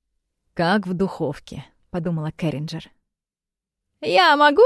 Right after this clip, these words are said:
оглядеться здесь?» спросила она. Курт вздрогнул и ответил резко: «В этом нет необходимости».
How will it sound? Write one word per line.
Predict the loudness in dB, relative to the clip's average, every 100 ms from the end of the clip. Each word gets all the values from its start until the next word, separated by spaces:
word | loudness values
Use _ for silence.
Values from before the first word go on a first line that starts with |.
| 6
оглядеться | 6 4 6 4 4 0
здесь?» | 2 -2 -2 -12 _ _
спросила | -4 -2 -2 -4 -4
она. | -4 -6 _ _ _ _ _ _ _ _ _ _ _
Курт | -4 -4 -6
вздрогнул | 0 2 4 4 0 -2 _ _ _ _
и | -6
ответил | -6 -2 -6 -2 -2
резко: | -2 -4 -8 -16 -20 _ _ _ _ _ _ _ _ _ _ _ _ _
«В | 0
этом | 2 2 2 4 6
нет | 6 6 4
необходимости». | 4 4 0 4 2 2 -2 -4